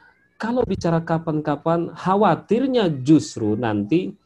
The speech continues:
ini akan menjadi fokus lain yang menyebabkan dia lupa akan ti-, misi utamanya.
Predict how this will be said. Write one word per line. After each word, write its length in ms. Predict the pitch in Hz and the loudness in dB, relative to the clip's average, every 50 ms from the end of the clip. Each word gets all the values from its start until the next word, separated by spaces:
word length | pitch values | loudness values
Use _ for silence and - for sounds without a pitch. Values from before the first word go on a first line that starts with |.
| _ _ _ _ _ _ _ _ _ | _ _ _ _ _ _ _ _ _
ini 320 | 165 170 180 214 240 254 | 4 6 6 6 0 -2
akan 400 | - - 202 208 202 214 208 196 180 165 | -2 -4 -6 -2 -2 -2 -2 0 0 2
menjadi 240 | 156 156 147 147 | 2 2 0 0
fokus 560 | 143 - - 208 208 208 _ 208 202 202 - - | -4 -2 -4 -4 -4 -4 _ -6 -6 -6 -6 -6
lain 400 | 160 151 147 151 185 220 220 214 | -4 -2 0 0 0 -2 -2 -2
yang 160 | 214 214 202 | -4 -2 -2
menyebabkan 640 | 196 185 175 156 139 139 180 196 - _ - 170 175 | -2 -2 -2 -2 0 -2 -4 -4 -4 _ -6 -2 0
dia 160 | 175 170 160 | 0 0 0
lupa 560 | 156 175 208 262 320 311 330 - 165 - - | -2 -2 0 0 0 0 0 -2 -2 -2 -2
akan 320 | 170 - - 165 156 156 | -4 -4 -4 -4 -4 -4
ti-, 160 | - - 165 165 | -2 -2 -2 2
misi 400 | 160 165 170 165 - 180 151 139 | 2 0 0 0 0 0 0 0
utamanya. 640 | 135 - 123 120 123 131 135 131 120 113 107 107 | -2 -4 -2 -2 0 0 0 -2 -2 -2 -4 -6